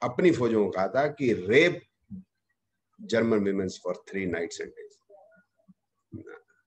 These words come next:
हमारी फौजें ऐसा नहीं, Never, कभी भी किसी स्त्री पे, किसी कोई नजर ऐसी। दोस्तों, ये थी इंडियन आर्मी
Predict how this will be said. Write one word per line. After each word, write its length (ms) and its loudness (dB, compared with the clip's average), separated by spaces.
हमारी 320 -6
फौजें 500 -16
ऐसा 180 -16
नहीं, 360 -20
Never, 260 -6
कभी 280 0
भी 340 -4
किसी 380 -6
स्त्री 340 -8
पे, 320 -8
किसी 400 -20
कोई 200 0
नजर 260 -8
ऐसी। 500 -20
दोस्तों, 340 -2
ये 160 2
थी 140 -2
इंडियन 240 -4
आर्मी 300 -2